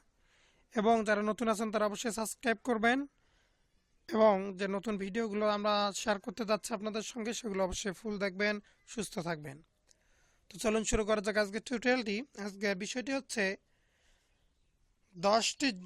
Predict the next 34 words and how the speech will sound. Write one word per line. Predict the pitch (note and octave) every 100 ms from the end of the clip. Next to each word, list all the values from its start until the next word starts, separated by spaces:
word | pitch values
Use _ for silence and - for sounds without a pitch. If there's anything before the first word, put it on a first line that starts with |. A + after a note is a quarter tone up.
| F3+
যৌন | G#3+ A3+ B3
রোগ | A#3+ G#3 - G#3
এবং | G#3+ G#3+
তার | G#3 F#3+ F#3+
লক্ষণগুলো | F#3+ - C4+ A#3+ G#3+ F3+ - _ -
কি | A#3 E3+
কি। | F#3+ - _ _ _ _ _ _ _ _ _ _ _ _ - _ _ _ _
যৌন | F#3+ A#3+ C#4
রোগ | D4+ D4
মানেই | D4 F4+
শুধুমাত্র | E4 D#4 C4+ C4 - A3+ B3 A3
এইডস | A#3 A#3+ - - F3+
নয়, | D#3 C3 _ _ _ -
এটা | F3 F#3+
আমাদেরকে | G3 F#3+ G3 G#3
লক্ষ্য | G3 - A3
রাখতে | G#3 B3
হবে। | A3 A3+ C#4+ - _ _ _ _ _ _ _ _ -
আরও | G#3+ A3
বহু | B3 A#3
যৌন | A3+ C#4+ C4+ C4
রোগ | B3 A#3+
রয়েছে | A#3 A3 G#3+ F3
যা | F3 -
ঠিকমতো | A#3 - B3 A#3+
চিকিৎসা | - G#3+ B3+ - B3
না | G#3 G#3
করালে | - G#3+ G#3 G3+
মৃত্যু | G3 - A#3+ G#3
আকার | - - D#3+
ধারণ | F#3 G3+ A3
করতে | F3+ F#3+
পারে। | D#3+ D3 - _ _ _ _ _ _ - - - _
পুরুষ | - B3 C4+